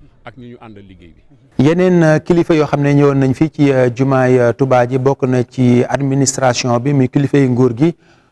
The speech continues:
Speaker 2: nga xam ne préfet bu département bu Mbacké ànd ak sous-préfet bu Ndaam ak yeneen kilifa, ñoom it ñu ñëwoon fii ci, euh, jumaa ji, ni nga xam ne noonu la ko yeneen kilifa yi di defee,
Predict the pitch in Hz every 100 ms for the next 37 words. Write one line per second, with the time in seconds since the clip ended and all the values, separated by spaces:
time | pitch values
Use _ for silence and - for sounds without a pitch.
0 | _ _ 123 139 131 127 123 - 156 -
1 | 143 131 131 117 127 131 127 131 147 143
2 | 135 139 131 123 - 135 135 127 127 120
3 | 127 113 147 - 143 131 139 139 127 127
4 | 127 131 156 117 143 151 156 135 123 151
5 | 160 _ _ _ - 131 131 135 - 135
6 | 135 131 123 113 160 151 147 131 123 117
7 | 139 131 123 113 151 139 143 147 147 143
8 | 135 131 131 143 160 - 156 151 143 127
9 | 131 123 135